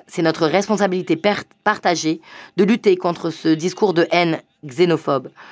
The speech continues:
Nous pouvons et nous devons sensibiliser au sujet de ces dangers. Nous devons œuvrer collectivement pour empêcher ce type de discours et le me-, le faire cesser sous toutes ses formes. La stratégie des Nations Unies et son plan d'action sur le discours de haine lancé en deux mille dix-neuf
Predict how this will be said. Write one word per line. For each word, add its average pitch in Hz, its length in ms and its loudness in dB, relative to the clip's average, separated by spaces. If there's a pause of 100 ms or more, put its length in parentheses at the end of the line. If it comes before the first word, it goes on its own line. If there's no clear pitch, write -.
(220)
Nous 185 120 4
pouvons 214 520 -2
et - 80 0
nous 175 100 0
devons 185 460 0
sensibiliser 208 600 0
au 202 60 4
sujet 180 300 -2
de 170 80 0
ces 160 140 -4
dangers. 147 420 -2 (380)
Nous 190 80 4
devons 208 400 2
œuvrer 180 280 0
collectivement 202 680 0 (320)
pour 170 360 0 (120)
empêcher 196 800 2 (220)
ce - 160 0
type 202 280 -4
de 165 80 2
discours 165 560 0
et 180 60 4
le 160 100 4
me-, 160 240 2
le 170 120 -2
faire 175 180 0
cesser 202 460 2 (180)
sous 208 100 -8
toutes 233 200 -4
ses 185 120 0
formes. 147 460 -2 (600)
La 160 140 2
stratégie 214 460 -4
des 180 80 2
Nations 202 280 0
Unies 196 300 0
et 165 60 2
son 165 160 -4
plan 214 100 0
d'action 202 480 0
sur 160 140 -6
le 151 80 0
discours 175 320 -6
de 165 160 0
haine 165 160 0
lancé 160 200 -2
en 160 60 0
deux 165 80 0
mille 202 140 0
dix-neuf 156 420 -2